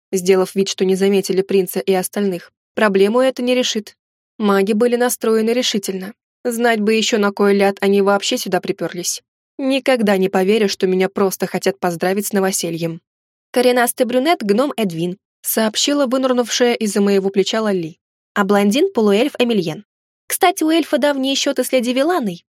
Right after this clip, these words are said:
а гном этой ведьме ничего не сделал, но она его просто за компанию ненавидит вместе с Эмильеном». «Ли, я тебе сказал, где прятаться»,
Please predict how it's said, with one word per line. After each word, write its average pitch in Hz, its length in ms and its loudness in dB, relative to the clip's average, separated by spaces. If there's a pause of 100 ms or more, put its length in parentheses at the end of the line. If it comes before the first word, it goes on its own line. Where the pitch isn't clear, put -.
а 190 100 2
гном 208 340 2
этой 196 260 2
ведьме 185 260 2
ничего 196 340 0
не 247 160 0
сделал, 170 440 -2 (140)
но 320 100 2
она 330 160 2
его 330 160 0
просто 320 300 -2
за 262 100 0
компанию 214 500 0
ненавидит 180 500 0
вместе 185 260 -2
с - 80 -4
Эмильеном». 165 480 -4 (600)
«Ли, 160 380 2 (220)
я 226 240 2
тебе 233 180 2
сказал, 226 360 0
где 190 260 2
прятаться», 202 480 -2